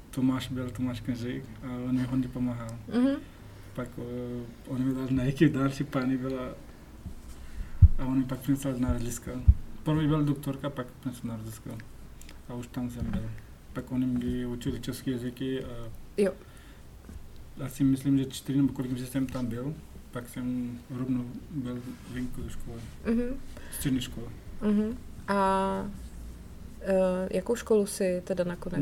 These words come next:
Speaker 1: Jo. Cukrář.
Speaker 2: Cukrář. <laughs>
Speaker 1: Mm.
Speaker 2: A už to máš jako hotový?
Speaker 1: Už, už mám hotový. Minulý rok jsem udělal.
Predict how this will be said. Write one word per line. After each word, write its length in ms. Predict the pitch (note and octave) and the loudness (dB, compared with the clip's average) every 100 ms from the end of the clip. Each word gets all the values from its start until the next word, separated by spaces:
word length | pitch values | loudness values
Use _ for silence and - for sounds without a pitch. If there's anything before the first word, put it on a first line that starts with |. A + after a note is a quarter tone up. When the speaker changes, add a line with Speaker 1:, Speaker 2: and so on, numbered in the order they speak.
| D3+ | 4
Speaker 1:
Jo. 100 | D3 - - - - - - | 2 -4 -12 -14 -12 -12 -12
Cukrář. 560 | - - D#3 A#2+ A2 - - - - - | -10 -4 -2 -2 -4 -10 -12 -12 -12 -4
Speaker 2:
Cukrář. 560 | B3 - D3+ F#3+ - - | 4 8 8 6 0 -10
<laughs> 40 | - D#4+ - B3+ A#3 | 8 10 12 10 8
Speaker 1:
Mm. 60 | E3 C3+ C3 - | -2 -4 2 12
Speaker 2:
A 80 | A3+ | 12
už 160 | A3 | 12
to 80 | - | 8
máš 200 | A3 G#3+ | 8 8
jako 420 | A3 A3+ A3 G#3 - | 8 10 10 6 4
hotový? 440 | A3 G#3 A#2 E4+ | 8 10 10 8
Speaker 1:
Už, 80 | - | 4
už 140 | C#3 | 2
mám 160 | D3+ C3+ | 4 2
hotový. 300 | C3+ C3 A#2+ A#2 - | 0 -4 -6 -8 -6
Minulý 280 | C#3 C3+ C#3+ | 2 6 6
rok 140 | C3+ - | 4 0
jsem 180 | C3 A#2 | -4 -4
udělal. 300 | A2 G#2+ | -6 -6